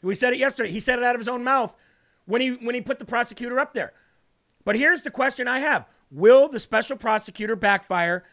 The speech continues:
on Democrats? Well, of course it's going to. You wanna know why? I'm gonna tell you why. F B I. F B I, F B I, F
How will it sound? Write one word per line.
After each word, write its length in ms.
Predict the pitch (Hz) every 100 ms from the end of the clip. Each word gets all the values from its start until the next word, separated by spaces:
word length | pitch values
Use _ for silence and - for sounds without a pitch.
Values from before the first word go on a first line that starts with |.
| _ -
on 260 | 208 233
Democrats? 520 | 214 247 226 190 175
Well, 120 | 185 208
of 100 | -
course 220 | 226 208
it's 100 | 180
going 220 | 185 165
to. 100 | 165
You 100 | 170
wanna 160 | 190 202
know 100 | 196
why? 340 | 202 214 240 _ _
I'm 80 | 185
gonna 120 | 185
tell 180 | 180 208
you 140 | 208
why. 200 | 170 120 - _ -
F 220 | 185 185
B 160 | 196 175
I. 220 | 127 95 _ _ _ _ _ _ _ _ _ _ _
F 260 | 202 233 -
B 180 | 262
I, 300 | 233 202 196 185 - _ -
F 240 | 208 -
B 180 | 226 208
I, 320 | 190 180 180 - _ _
F 300 | 185 196 -